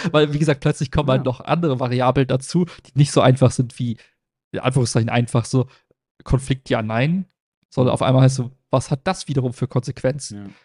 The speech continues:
Speaker 1: Kriegst du auf einmal deine, deine Lieferung aus China nicht mehr? Was bedeutet das für die Autohersteller,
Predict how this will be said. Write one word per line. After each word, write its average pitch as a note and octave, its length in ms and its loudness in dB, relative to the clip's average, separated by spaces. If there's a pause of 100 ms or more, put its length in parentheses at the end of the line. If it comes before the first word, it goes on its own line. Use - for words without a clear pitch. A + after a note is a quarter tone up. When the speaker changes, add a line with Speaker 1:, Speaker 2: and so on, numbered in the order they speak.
(400)
Speaker 1:
Kriegst C3+ 240 0
du - 20 6
auf B2+ 100 0
einmal C3 240 4
deine, C3 280 4
deine B2+ 220 2
Lieferung B2 400 0
aus C3 140 -6
China D3+ 240 -2
nicht - 220 -12
mehr? A#2+ 320 -8
Was C3 140 -4
bedeutet C3+ 320 2
das C3 100 -6
für - 80 -14
die B2+ 140 -4
Autohersteller, B2 800 -2